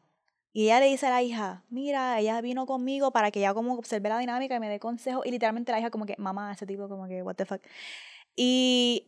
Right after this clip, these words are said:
el tipo se reúne con la hija y es sendo cabrón y que ella como quiera va pa' encima.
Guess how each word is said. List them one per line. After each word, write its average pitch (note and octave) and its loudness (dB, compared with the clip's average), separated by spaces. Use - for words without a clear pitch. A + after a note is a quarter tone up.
el A3 6
tipo D#4+ 6
se D4+ 6
reúne B3 6
con C#4 4
la C4 10
hija C4+ 8
y A#3 2
es A3+ 2
sendo B3+ 2
cabrón B3+ 6
y A#3+ 0
que A3 6
ella A3 8
como A#3 0
quiera A#3 6
va B3 8
pa' B3+ 4
encima. A#3+ 0